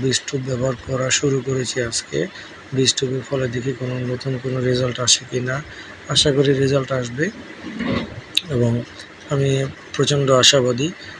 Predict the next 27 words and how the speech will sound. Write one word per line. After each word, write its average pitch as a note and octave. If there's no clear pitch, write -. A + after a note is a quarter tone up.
তো -
দর্শক B2
মণ্ডলী, C3
আপনারা B2+
আমাকে B2+
যদি B2+
ভালোবেসে B2
থাকেন, B2
আমার A#2+
এই B2+
অর্গানিক C3
বাগানটাকে B2+
ভালোবেসে B2+
থাকেন, B2
তাহলে C3
অবশ্যই A#2+
আমাকে B2+
একটি B2
লাইক, B2
কমেন্টস B2
করবেন, B2
শেয়ার C3+
করবেন, B2
বেশি C#3
বেশি C3+
শেয়ার C#3
করবেন, C3+